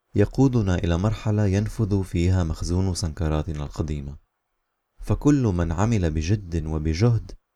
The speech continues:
وفقا لقانون الدرب يبلغ هذه المرحلة لا محالة. بالطبع، قد يتطلب الأمر بعض الوقت،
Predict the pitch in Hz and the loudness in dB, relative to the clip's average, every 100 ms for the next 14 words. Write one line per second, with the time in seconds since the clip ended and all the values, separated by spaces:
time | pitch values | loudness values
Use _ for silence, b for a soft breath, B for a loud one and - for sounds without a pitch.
0 | - 117 117 95 85 80 80 85 98 107 | 2 2 2 -2 0 -2 0 0 2 0
1 | 78 78 113 110 - - _ _ - 101 | 0 2 2 2 -8 -12 _ _ 2 4
2 | 92 85 78 76 107 95 82 78 82 107 | 6 4 2 4 4 4 2 0 2 0
3 | - 104 101 95 85 90 85 - 80 71 | 0 0 2 2 2 2 0 -4 -6 -6
4 | 73 - _ _ _ _ _ _ _ - | -10 -16 _ _ _ _ _ _ _ -6
5 | - - 107 110 101 _ _ _ - 107 | -2 2 2 2 -2 _ _ _ -2 -2
6 | 104 107 117 120 107 85 87 - 120 104 | 0 0 0 4 4 4 2 2 2 4
7 | 90 101 85 80 117 - - | 4 2 2 2 0 -2 -18